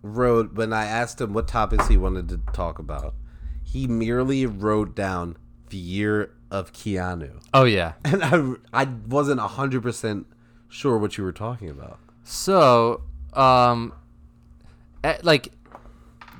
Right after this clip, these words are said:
Speaker 2: Keanu has always been in the zeitgeist. He's a, he's an awesome guy. He went through a lot, and he's a great person. Like, listen to the, some of these, uh, stats here.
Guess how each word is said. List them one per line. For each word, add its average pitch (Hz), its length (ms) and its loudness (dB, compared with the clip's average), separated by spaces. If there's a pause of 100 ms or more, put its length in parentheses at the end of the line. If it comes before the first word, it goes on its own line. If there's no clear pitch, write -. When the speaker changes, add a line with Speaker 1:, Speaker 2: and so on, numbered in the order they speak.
Speaker 2:
Keanu 277 420 4
has 143 120 2
always 135 360 6
been 139 180 2
in 131 140 0
the 113 100 0
zeitgeist. 123 680 2
He's 135 200 2
a, 95 180 0 (300)
he's 117 160 -6
an 110 100 -4
awesome 131 440 4
guy. 117 200 4
He 117 100 0
went 131 180 0
through 120 160 2
a - 20 4
lot, 101 500 2
and 127 140 0
he's 123 140 2
a 117 80 -2
great 113 400 -2
person. 120 520 -4 (440)
Like, 143 120 2
listen 175 300 4
to 151 100 4
the, 135 100 0
some 135 240 0
of 117 80 -2
these, 113 260 -4
uh, 92 340 -2 (220)
stats 92 440 -6
here. 82 200 -14